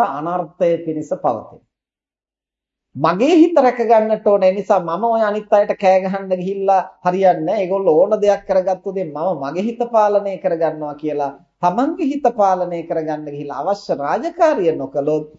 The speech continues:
අපි එතන පරබ්බ්‍යාබාධාය සංවතති. අනුන්ට අනර්ථය පිණිස කටයුතු කරලා.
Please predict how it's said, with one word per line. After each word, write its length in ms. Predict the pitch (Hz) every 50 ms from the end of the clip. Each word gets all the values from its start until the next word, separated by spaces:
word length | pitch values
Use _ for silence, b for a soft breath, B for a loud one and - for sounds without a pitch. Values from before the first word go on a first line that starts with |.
| _ _ _ _
අපි 220 | - 160 170 - 190 175
එතන 300 | 160 - 165 151 139 143 143 139 135 - - _ _ _
පරබ්බ්‍යාබාධාය 1160 | - 151 156 160 160 139 135 127 131 139 135 135 127 123 131 127 127 120 123 127 123 123 123
සංවතති. 640 | 123 - 127 120 131 139 - - - _ _ - 151
අනුන්ට 440 | - - - 170 175 175 175 160 170 -
අනර්ථය 560 | 147 - 131 139 143 135 131 - - 131 120 117
පිණිස 300 | 107 120 113 113 117 120
කටයුතු 480 | - - 110 107 113 107 101 - -
කරලා. 340 | 117 - 113 107 101 104 -